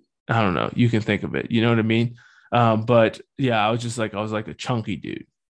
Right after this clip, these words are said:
you know? Oh, what's that movie? Uh, Professor Klumps. Yeah, I was like Professor Klumps. Um,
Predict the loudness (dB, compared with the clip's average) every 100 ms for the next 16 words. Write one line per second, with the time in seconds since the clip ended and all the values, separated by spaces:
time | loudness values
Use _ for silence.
0 | _ -2 2 2 0 -4 -20 -10 2 6
1 | 6 6 6 4 4 4 4 4 4 2
2 | -2 _ _ _ -4 -4 -2 -2 -2 -4
3 | -4 0 0 -2 -6 -2 0 0 -2 -4
4 | -6 -12 -6 -6 -6 -8 -4 -2 -4 -10
5 | -18 _ _ _ _ -2 0 2 0 -2
6 | -6